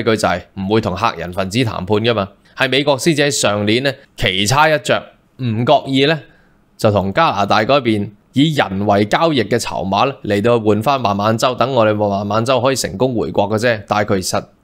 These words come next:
美加嗰邊呢，就出咗一個好大嘅狀況，就係因為佢哋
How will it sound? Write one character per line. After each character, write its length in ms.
美 280
加 200
嗰 160
邊 160
呢， 200
就 120
出 120
咗 140
一 20
個 120
好 160
大 120
嘅 80
狀 220
況， 300
就 100
係 140
因 60
為 120
佢 80
哋 260